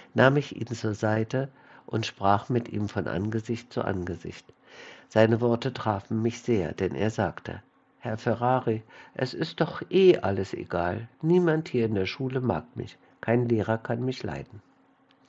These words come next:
Zuerst war ich sprachlos und die Trauer, die die Augen des Jungen ausdrückten, zerrissen mir das Herz.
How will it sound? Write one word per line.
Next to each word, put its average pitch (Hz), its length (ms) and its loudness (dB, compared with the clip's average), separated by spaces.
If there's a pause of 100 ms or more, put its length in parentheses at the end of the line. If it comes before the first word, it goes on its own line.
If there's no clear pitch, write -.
(640)
Zuerst 95 400 -2
war 95 120 2
ich 90 100 -2
sprachlos 113 680 -2
und 117 160 -8
die 90 100 -6
Trauer, 104 400 0
die 117 140 -2
die - 180 -6
Augen 110 360 -4
des 113 220 -4
Jungen 107 280 -4
ausdrückten, 120 720 -6
zerrissen 98 500 -4
mir 123 220 2
das 131 260 -6
Herz. - 360 -12